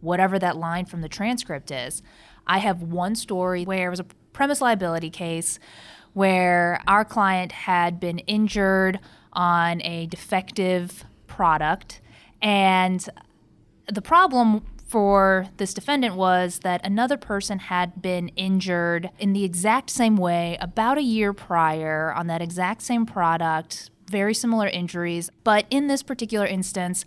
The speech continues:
my client had used the product once safely, had then used the product a second time, and that's when she got hurt.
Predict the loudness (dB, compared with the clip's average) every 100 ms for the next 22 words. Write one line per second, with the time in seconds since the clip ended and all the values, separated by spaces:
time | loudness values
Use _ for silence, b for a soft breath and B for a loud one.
0 | B B B 0 0 2 0 0 0 -4
1 | -6 0 0 0 -4 -4 2 4 2 -2
2 | -4 -2 -4 -8 -10 -8 -6 -6 -10 -12
3 | -14 b b b b -2 2 2 4 2
4 | -2 -2 -2 -2 -6 -4 -4 -4 -6 -6
5 | -6 -6 -2 0 -2 -4 -4 -4 -6 -8
6 | -8 -8 -10 _ -12 -8 -8 -2 -2 -2
7 | -6